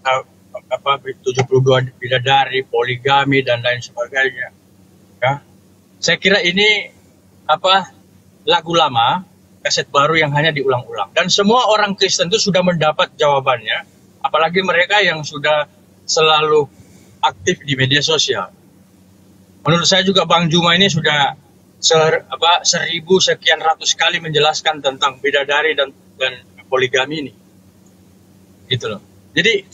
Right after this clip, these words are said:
ginilah, jangan dipaksakan lah. Kalau, eh, poligami itu sesuatu yang, yang legal,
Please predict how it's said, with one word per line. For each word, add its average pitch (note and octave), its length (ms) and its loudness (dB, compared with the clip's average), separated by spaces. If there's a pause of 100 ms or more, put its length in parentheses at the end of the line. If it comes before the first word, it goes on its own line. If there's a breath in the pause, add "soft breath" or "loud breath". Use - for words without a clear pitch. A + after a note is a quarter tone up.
(120)
ginilah, C#3+ 640 2
jangan G#3 240 2
dipaksakan F#3+ 480 0
lah. A2+ 200 -2 (500)
Kalau, G#3 420 2 (960)
eh, F3 300 2 (340)
poligami F3 640 0
itu D#3 80 -2
sesuatu D3 640 0
yang, B2 400 -4 (640)
yang B2 480 0 (240)
legal, C3 720 0